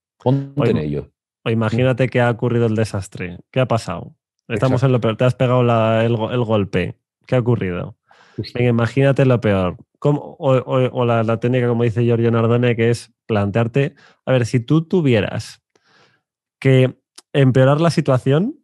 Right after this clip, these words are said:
Speaker 2: ¿cómo lo harías? O sea, si tú te lo
Speaker 1: <laughs> Exacto.
Speaker 2: tienes que plantear, ¿eh? Te la, a ver, ¿cómo puedo cagarla, no? O sea,
Speaker 1: Más
Speaker 2: ¿cómo
Speaker 1: aún.
Speaker 2: voy, voy a, voy a proponerme, a ver si lo fastidio completamente.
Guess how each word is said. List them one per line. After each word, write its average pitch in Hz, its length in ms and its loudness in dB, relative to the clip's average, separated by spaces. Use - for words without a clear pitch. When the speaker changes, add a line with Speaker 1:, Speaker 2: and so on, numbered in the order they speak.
Speaker 2:
¿cómo 139 240 2
lo 117 60 2
harías? 95 440 -2
O 123 40 -2
sea, 127 160 2
si 120 60 0
tú 170 80 4
te 208 80 4
lo - 0 -
Speaker 1:
<laughs> 190 60 4
Exacto. 143 120 2
Speaker 2:
tienes 160 160 2
que 170 100 4
plantear, 131 560 2
¿eh? 127 140 -2
Te 135 100 -2
la, 139 80 2
a 131 140 0
ver, 147 160 2
¿cómo 220 260 2
puedo 170 300 0
cagarla, 92 500 -6
no? 135 200 -2
O - 140 -10
sea, 143 120 4
Speaker 1:
Más 123 200 6
Speaker 2:
¿cómo - 120 4
Speaker 1:
aún. 87 440 0
Speaker 2:
voy, 185 140 4
voy 196 160 2
a, 247 80 2
voy 202 160 2
a 220 60 2
proponerme, 208 680 2
a 151 80 -4
ver 185 140 0
si - 100 -4
lo 160 140 2
fastidio 196 520 -2
completamente. 160 760 2